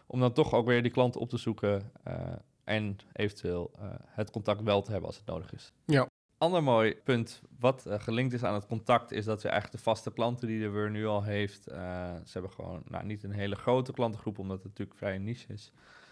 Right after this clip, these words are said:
Speaker 1: Zijn ze heel, ze hebben gewoon een aantal goede klanten waar ze nu veel contact mee hebben en vaak ook afspraken hebben gemaakt over prijzen of over, eh, vormen van betalen.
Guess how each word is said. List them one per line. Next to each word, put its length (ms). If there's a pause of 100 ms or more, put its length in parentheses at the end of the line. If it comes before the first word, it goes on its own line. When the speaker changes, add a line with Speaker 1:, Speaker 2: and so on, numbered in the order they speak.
(120)
Speaker 1:
Zijn 200
ze 60
heel, 180
ze 100
hebben 200
gewoon 140
een 80
aantal 200
goede 280
klanten 400
waar 180
ze 80
nu 300
veel 140
contact 340
mee 120
hebben 200
en 60
vaak 200
ook 100
afspraken 400
hebben 180
gemaakt 360
over 200
prijzen 640
of 140
over, 400 (420)
eh, 140
vormen 340
van 140
betalen. 560